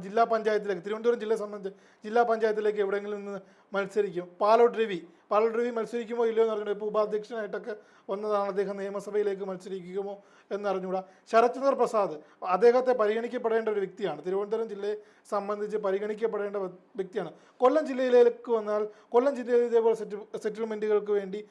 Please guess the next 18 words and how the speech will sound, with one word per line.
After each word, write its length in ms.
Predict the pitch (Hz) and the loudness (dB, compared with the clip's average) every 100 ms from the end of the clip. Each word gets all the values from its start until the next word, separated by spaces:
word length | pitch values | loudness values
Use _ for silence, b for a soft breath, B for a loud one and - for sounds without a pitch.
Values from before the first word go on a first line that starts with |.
| b b | b b
അല്ലെങ്കിൽ 260 | 214 226 190 | -2 -2 -6
പിടി-, 240 | 214 214 - | -6 -8 -6
പിടിച്ചെടുക്കുന്നതിന് 760 | 202 196 214 208 208 202 208 202 | -8 -2 0 0 -4 -4 -4 -6
വേണ്ടി, 220 | 196 196 220 b b b 214 | -6 -8 -10 b b b 2
ആ, 20 | 208 208 | 4 2
ഇപ്പം 200 | 196 208 | -2 -4
ബിന്ദു 200 | 214 220 214 | -4 -8 -8
കൃഷ്ണയെ 280 | 208 214 202 | -8 -6 -2
പോലുള്ള 220 | 202 202 190 | 0 0 -4
സീനിയർ 260 | 208 202 196 | -6 -8 -6
നേതാക്കന്മാരുണ്ട്. 680 | 196 196 202 202 196 202 185 160 b b - | -4 -4 -4 -6 -6 -8 -10 -14 b b 0
അതേപോലെ 260 | 240 277 277 277 - B - | 2 4 2 -2 -16 B 4
ഒരുപാട് 320 | 240 294 311 311 | 6 8 8 8
നേതാക്കന്മാർ 400 | 269 254 254 254 262 - - | 4 2 2 0 0 -4 2
കൊല്ലം 240 | 240 269 285 | 2 4 -2
ജില്ലയിൽ 220 | 247 247 233 | 0 0 0
തന്നെ, 160 | 214 196 190 | -2 -2 0
കൊട്ടാരക്കരയുണ്ട്. 760 | 240 247 240 233 214 196 170 | 4 6 6 6 2 0 -4